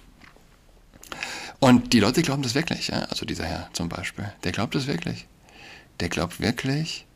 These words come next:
dass wir jetzt zum Beispiel über Queerseelsorger den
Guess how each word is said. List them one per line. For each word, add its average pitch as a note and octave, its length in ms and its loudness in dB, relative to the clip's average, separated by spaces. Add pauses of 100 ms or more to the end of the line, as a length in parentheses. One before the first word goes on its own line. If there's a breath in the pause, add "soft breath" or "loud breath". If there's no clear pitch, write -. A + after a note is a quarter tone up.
(300)
dass - 500 -2 (180)
wir G#2+ 460 -4 (100)
jetzt - 260 -4
zum - 180 -6
Beispiel - 520 -6
über F2 300 -6 (540 loud breath)
Queerseelsorger B2 1160 -2 (1400)
den G2 340 0